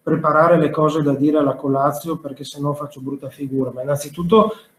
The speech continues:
per capire, eh, come il Signore mi ha condotto in questo momento di preghiera, eh, se ci sono state distrazioni, come mai ci sono state, e quali sono i frutti e i movimenti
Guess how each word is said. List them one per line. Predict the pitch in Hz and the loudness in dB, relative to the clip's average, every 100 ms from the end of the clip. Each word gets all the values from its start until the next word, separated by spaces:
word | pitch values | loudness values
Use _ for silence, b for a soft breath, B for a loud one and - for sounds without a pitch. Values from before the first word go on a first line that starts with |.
| _ | _
per | 147 | -8
capire, | - - 156 190 202 208 B B _ - | -6 0 6 6 6 2 B B _ -12
eh, | 131 127 123 | -8 -6 -6
come | - 165 190 | 0 4 6
il | |
Signore | - 147 143 156 165 | 6 4 4 6 4
mi | 135 | 2
ha | |
condotto | 135 135 135 135 175 | 0 0 0 2 2
in | |
questo | 165 135 139 | 0 0 -4
momento | 131 131 127 | -2 -4 -6
di | 123 - | -12 -14
preghiera, | 127 120 117 117 208 - - _ _ _ _ _ _ _ _ B B B B B | -14 -14 -12 0 0 0 -6 _ _ _ _ _ _ _ _ B B B B B
eh, | 147 147 139 131 | 0 4 4 4
se | 131 165 | 2 2
ci | 147 | 2
sono | 139 | 2
state | 127 143 135 | 0 2 2
distrazioni, | 127 - 185 180 180 175 208 185 | 0 2 4 4 6 8 8 6
come | 143 143 | 4 4
mai | 139 143 | 4 4
ci | 143 | 2
sono | 131 170 | -4 -2
state, | 170 180 147 127 - 214 240 - - _ | 0 4 2 2 2 4 4 -2 -12 _
e | 190 | -2
quali | 180 220 254 | 4 6 6
sono | - 165 165 208 214 - - _ _ | 4 0 4 4 2 -4 -16 _ _
i | 175 | -2
frutti | 175 220 214 - - 208 277 - - - _ _ - | 2 4 4 2 2 4 4 0 -10 -20 _ _ -6
e | 180 | 0
i | |
movimenti | 180 165 202 202 147 127 120 185 214 - | 2 2 4 2 2 -2 -4 -2 -2 -2